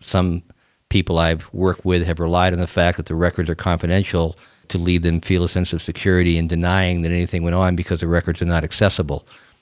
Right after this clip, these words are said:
In other situations, the individual will be told that the record will be expunged or the matter will be dropped or dismissed or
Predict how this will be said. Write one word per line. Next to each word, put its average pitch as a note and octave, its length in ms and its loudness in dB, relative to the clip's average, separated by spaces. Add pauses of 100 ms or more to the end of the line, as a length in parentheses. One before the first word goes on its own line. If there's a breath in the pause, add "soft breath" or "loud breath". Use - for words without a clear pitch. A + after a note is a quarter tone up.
(120 soft breath)
In F2+ 140 4
other F#2+ 200 6
situations, F2+ 920 0 (300 soft breath)
the F2+ 180 0
individual F2 580 2
will E2+ 80 0
be D#2+ 100 -2
told E2+ 380 2
that D#2 220 -4
the E2 140 0
record F2 380 0
will E2+ 120 -2
be E2 200 0
expunged E2 680 -2
or D#2 160 -2
the D#2 260 -6 (440 soft breath)
matter F2 400 0
will E2 140 -4
be D#2+ 380 -2 (200)
dropped F#2 440 0
or E2+ 80 0
dismissed E2+ 720 -2
or D#2+ 320 -2